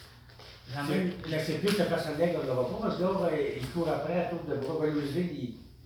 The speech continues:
Speaker 2: ils font la publicité partout, il n'y en a pas. Trois-Rivières en manque. Chaudière, ça annonce à tour de bras, il en manque.
Speaker 1: Je pose la question de même.
Speaker 2: Non, mais c'est, mais c'est quoi penser peut-être pour les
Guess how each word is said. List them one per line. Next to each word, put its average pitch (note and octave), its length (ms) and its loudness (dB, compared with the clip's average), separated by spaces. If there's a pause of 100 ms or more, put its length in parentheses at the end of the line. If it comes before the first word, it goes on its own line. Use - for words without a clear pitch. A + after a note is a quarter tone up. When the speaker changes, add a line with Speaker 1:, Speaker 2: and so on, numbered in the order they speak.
(240)
Speaker 2:
ils A#2 100 -8
font C#3 140 -6
la C3 80 -2
publicité C3 500 -6
partout, E3 160 -4
il C#3+ 140 0
n'y C3 40 0
en B2+ 40 -2
a B2 60 -6
pas. F3 200 -2
Trois-Rivières D#3+ 580 0
en B2+ 40 -2
manque. D#3+ 260 -4
Chaudière, E3+ 480 2
ça D3+ 120 -2
annonce C3+ 280 -4
à C3+ 60 -6
tour D3+ 260 -6
de C3+ 80 -2
bras, B2+ 160 -4 (100)
il C3 60 -6
en A#2+ 120 -6
manque. B2+ 100 -6
Speaker 1:
Je F3 200 -2
pose E3 120 -6
la D#3+ 60 0
question D#3+ 360 -6
de D#3 60 -6
même. F3+ 80 -4 (180)
Speaker 2:
Non, C#3+ 140 0
mais C3 100 -2
c'est, - 340 -6
mais C3 120 0
c'est C3+ 200 -2
quoi F3+ 200 2
penser F3 300 0
peut-être E3+ 180 -4
pour C#3 100 -2
les A2+ 460 -6